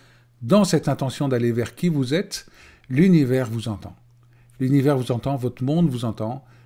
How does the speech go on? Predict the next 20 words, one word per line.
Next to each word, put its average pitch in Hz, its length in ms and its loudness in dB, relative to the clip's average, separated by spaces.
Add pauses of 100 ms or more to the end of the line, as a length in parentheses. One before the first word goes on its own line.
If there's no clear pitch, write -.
(240)
et 131 60 -8
comme 196 220 0
par 127 140 -4
hasard, 123 720 -6
les 117 80 -10
synchronicités 113 600 -6
arrivent. 78 340 -14 (100)
Mais - 60 -18
ça, 127 300 -8 (400)
on 117 80 -6
en 104 80 -6
parle 117 240 -4 (100)
un 110 60 -4
peu 113 120 -4
plus 110 100 -10
tard. 165 340 -6 (360)
<laughs> - 1080 -8
Synchronicité, 110 680 -6
un 113 100 -2
terme 127 300 0